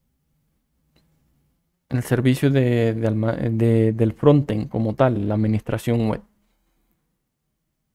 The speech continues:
Esta parte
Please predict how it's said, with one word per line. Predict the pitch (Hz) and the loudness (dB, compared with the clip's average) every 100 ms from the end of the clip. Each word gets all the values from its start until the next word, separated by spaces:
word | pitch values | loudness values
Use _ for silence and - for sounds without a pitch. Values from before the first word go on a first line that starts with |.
| _ _ _ _ _ _ _ _ _ _ _ _ _ _ _ - - _ | _ _ _ _ _ _ _ _ _ _ _ _ _ _ _ -20 -20 _
Esta | 147 - 165 | -4 -2 -4
parte | - 143 135 - 170 214 | 2 2 2 0 0 0